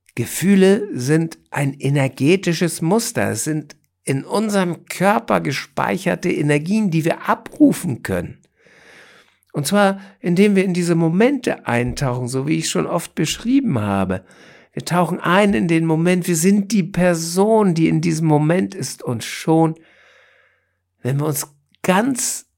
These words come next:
ehrlich einlassen, spüren wir dieses tiefe Gefühl. Und welches du auch immer fühlen möchtest, ob es Mut ist, Liebe,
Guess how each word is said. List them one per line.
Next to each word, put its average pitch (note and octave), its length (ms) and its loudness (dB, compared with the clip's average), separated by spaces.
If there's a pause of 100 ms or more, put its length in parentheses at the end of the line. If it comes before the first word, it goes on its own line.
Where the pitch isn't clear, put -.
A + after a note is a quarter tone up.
(340)
ehrlich G3 640 2
einlassen, D3+ 1040 0 (340)
spüren C#3+ 560 2
wir C3 80 2
dieses A#2+ 500 -4
tiefe D3 560 0
Gefühl. A#2+ 680 -2 (580)
Und D#3+ 180 -2
welches G3+ 320 0
du - 180 0
auch F3+ 120 0
immer A3+ 340 0
fühlen A#3+ 480 2
möchtest, A2+ 420 -8
ob F#3+ 160 -4
es F3 180 0
Mut D3+ 460 0
ist, - 580 -4
Liebe, C3 640 -2